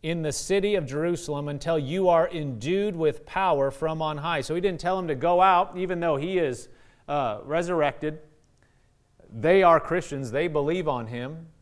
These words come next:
But they, he says, "You go to Jerusalem until you're endued with power from on high."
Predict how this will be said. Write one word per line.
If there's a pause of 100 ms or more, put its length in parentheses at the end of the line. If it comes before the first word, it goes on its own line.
(1300)
But
they,
he
says,
"You
go
to
Jerusalem
until
you're
endued
with
power
from
on
high."